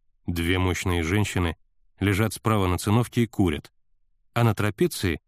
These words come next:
просунув ноги под нее и между руками и выгнув спину, мне навстречу раскачивается Герда, словно фигура на носу корабля. Обе мощные гимнастки в купальных костюмах.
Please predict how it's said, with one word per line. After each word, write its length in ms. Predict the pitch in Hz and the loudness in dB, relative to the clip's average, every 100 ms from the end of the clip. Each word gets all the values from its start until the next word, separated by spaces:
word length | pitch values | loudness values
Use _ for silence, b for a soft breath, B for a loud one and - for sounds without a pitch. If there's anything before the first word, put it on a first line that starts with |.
| _ _ | _ _
просунув 480 | 107 107 123 113 - | -4 -2 2 2 4
ноги 260 | 110 98 87 | 2 2 -2
под 260 | - 90 | -4 -2
нее 280 | 90 101 135 | 0 2 4
и 80 | 107 | 4
между 320 | 92 82 92 | 2 0 -2
руками 460 | 92 - 104 90 85 | -4 -2 0 0 0
и 40 | |
выгнув 340 | 98 87 82 | 0 0 -4
спину, 440 | - - 151 110 76 _ _ _ _ | -4 -2 2 2 0 _ _ _ _
мне 220 | 101 127 | 2 4
навстречу 500 | 117 95 - 147 135 | 4 0 -2 -2 0
раскачивается 680 | 107 92 120 - 123 117 - | -2 -2 -4 -2 0 0 0
Герда, 500 | 107 95 80 82 78 _ _ _ _ - | 0 0 0 -2 -6 _ _ _ _ -4
словно 340 | 110 104 95 | 0 2 2
фигура 560 | - 92 95 123 113 95 - | 0 -4 2 4 4 -2 -4
на 100 | 104 | 0
носу 320 | 98 90 - | 2 0 -6
корабля. 480 | - 85 87 80 71 _ _ _ _ _ _ _ | -6 -4 -2 -2 -4 _ _ _ _ _ _ _
Обе 260 | 110 104 98 | -2 2 2
мощные 440 | 98 95 - 87 | 2 2 -2 -2
гимнастки 600 | 82 85 87 113 - - | -2 0 0 -2 -4 -6
в 60 | - | -4
купальных 440 | 95 - 87 90 | -4 -2 -2 -2
костюмах. 640 | - 107 - 98 76 - | -4 -6 -2 -2 -2 -6